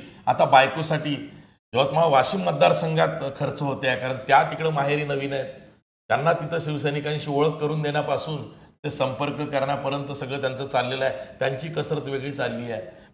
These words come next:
म्हणजे नवऱ्याला आता बायकोसाठी राबावं लागतंय, स्वतःचं सोडून द्यावं लागतंय आणि हिंगोलीकडे त्यांचं दुर्लक्ष झालेलं आहे.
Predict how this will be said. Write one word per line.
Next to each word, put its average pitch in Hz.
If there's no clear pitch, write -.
म्हणजे 127
नवऱ्याला 135
आता 147
बायकोसाठी 135
राबावं 135
लागतंय, 127
स्वतःचं 135
सोडून 143
द्यावं 131
लागतंय 107
आणि 147
हिंगोलीकडे 156
त्यांचं 151
दुर्लक्ष 180
झालेलं 127
आहे. 107